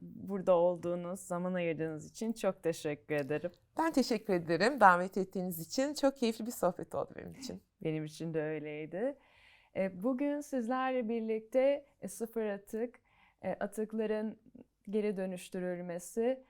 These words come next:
Speaker 1: e, sürdürülebilir tarım hakkında Sayın Profesör Doktor Görkem Akıncı ile konuştuk. Umarım sizler için de verimli olmuştur.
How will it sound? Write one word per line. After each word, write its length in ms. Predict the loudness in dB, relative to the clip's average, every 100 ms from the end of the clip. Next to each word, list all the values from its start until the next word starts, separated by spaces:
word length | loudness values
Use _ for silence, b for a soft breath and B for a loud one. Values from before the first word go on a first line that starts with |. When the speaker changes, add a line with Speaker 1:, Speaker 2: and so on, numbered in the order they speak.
| b b -6
Speaker 1:
e, 100 | -6
sürdürülebilir 800 | 0 0 2 2 0 0 -2 -2
tarım 300 | -4 -2 -2
hakkında 840 | -2 -6 -6 -4 -2 0 0 -2 b _ _
Sayın 380 | -6 -2 0 -2
Profesör 680 | -2 -2 -2 0 0 2
Doktor 400 | 0 -2 -2 0
Görkem 420 | 0 0 0 -2 -4
Akıncı 460 | -6 -6 -6 -4
ile 240 | -2 -2 -2
konuştuk. 680 | -4 -6 -10 -2 -2 -2 _
Umarım 340 | -4 -2 -2 -4
sizler 340 | -4 2 2
için 260 | 2 -2 -2
de 120 | 0
verimli 400 | -2 -2 -2 0
olmuştur. 600 | 0 -2 -8 -8 -6